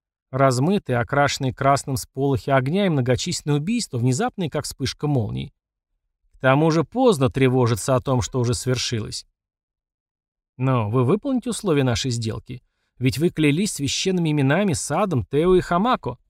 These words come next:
Усмешка исчезла, остался лишь холод. "Мы не можем поступить иначе.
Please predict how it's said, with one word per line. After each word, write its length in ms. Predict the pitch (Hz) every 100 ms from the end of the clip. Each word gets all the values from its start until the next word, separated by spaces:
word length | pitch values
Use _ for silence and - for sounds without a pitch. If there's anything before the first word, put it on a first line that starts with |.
| _ _ _ _ _ _ _ _
Усмешка 580 | 135 - 135 123 - 127
исчезла, 480 | 107 - 240 214 180
остался 460 | - - 131 -
лишь 180 | 131 -
холод. 360 | - 143 127 - _ _ _ _ _ _ _ _
"Мы 240 | 131 139
не 140 | 143 156
можем 380 | 175 127 107
поступить 580 | 92 98 - 123 123 104
иначе. 500 | 123 120 110 - 127